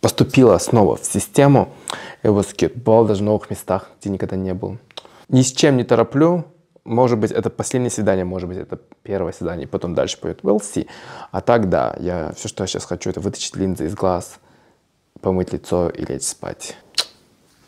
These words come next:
<gasps> И Д Ц П, кстати, как будто бы не было про-, ну, то есть вообще никак не заходил. Человек знал,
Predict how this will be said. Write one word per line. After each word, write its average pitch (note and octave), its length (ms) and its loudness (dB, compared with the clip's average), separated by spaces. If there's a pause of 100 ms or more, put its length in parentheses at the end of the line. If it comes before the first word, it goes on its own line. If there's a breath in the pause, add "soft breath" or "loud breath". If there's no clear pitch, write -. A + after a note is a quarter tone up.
(320)
<gasps> A3+ 340 4
И C#3+ 60 8
Д C3+ 160 8
Ц - 120 4
П, - 140 4
кстати, G#3 220 6
как C#3+ 100 8
будто C#3+ 160 6
бы C#3 80 8
не C#3 140 8
было C3 140 8
про-, - 180 4
ну, A2+ 380 4
то - 120 -2
есть G#2 100 0
вообще G2+ 400 4
никак F2+ 360 0
не F2+ 60 -2
заходил. F#2 360 0
Человек A2 320 2
знал, - 540 -4